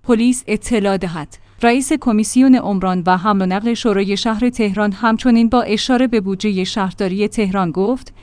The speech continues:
«این روزها در حال بررسی بودجه هزار و چهارصد و چهار هستیم و در خلال این موضوع به اتفاقات ناگواری رسیده ایم.»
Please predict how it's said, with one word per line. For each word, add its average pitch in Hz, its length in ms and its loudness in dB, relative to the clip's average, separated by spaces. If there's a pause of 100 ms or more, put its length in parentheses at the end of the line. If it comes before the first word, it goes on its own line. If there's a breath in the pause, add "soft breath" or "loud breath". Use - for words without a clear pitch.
(120 soft breath)
«این 294 200 6
روزها 269 340 0
در 214 180 2
حال 214 300 0
بررسی 196 520 2
بودجه 240 440 0
هزار 240 380 0
و 220 60 -2
چهارصد 226 540 -2
و 240 60 2
چهار 202 360 -2
هستیم 190 440 -2 (260 soft breath)
و 180 80 0
در 185 140 0
خلال 226 380 0
این 226 240 2
موضوع 208 340 2
به 220 200 -2
اتفاقات 233 560 -2
ناگواری 190 580 0
رسیده 180 380 -6
ایم.» 151 340 -8